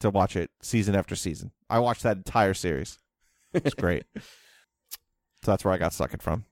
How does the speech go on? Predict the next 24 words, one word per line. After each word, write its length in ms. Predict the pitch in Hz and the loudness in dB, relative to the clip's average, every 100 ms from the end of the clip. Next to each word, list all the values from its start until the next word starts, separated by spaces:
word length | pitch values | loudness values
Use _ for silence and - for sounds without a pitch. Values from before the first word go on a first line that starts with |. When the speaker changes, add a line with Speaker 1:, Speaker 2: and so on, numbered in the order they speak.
| _ _ _ _ - | _ _ _ _ -2
Speaker 1:
'Cause 100 | - | 4
they 120 | 214 | 6
would 100 | 220 | 6
Speaker 2:
Okay. 100 | 123 | 0
Speaker 1:
do 20 | |
Suck 300 | - 180 151 | 0 0 0
It 80 | 135 | -2
in 160 | 113 110 | -4 -4
the 80 | 107 | -2
best 360 | - 139 - | 0 0 0
ways. 380 | 104 76 147 - | -6 -8 -12 -8
I 60 | 127 | -2
mean, 160 | 135 | 0
if 100 | 135 | 0
you 160 | 165 226 | 2 2
Google 360 | 151 175 151 104 | 6 4 6 0
Psych 380 | - 131 120 - | 0 0 0 -2
Suck 320 | - 127 - | -2 -2 -2
It's, 160 | 165 - | -4 0
there's 160 | 123 | -2
tons 320 | - - 151 | 0 -2 0
of 80 | 101 | -2
Suck 260 | - 85 - | -6 -8 -10
It's. 280 | - - | -18 -20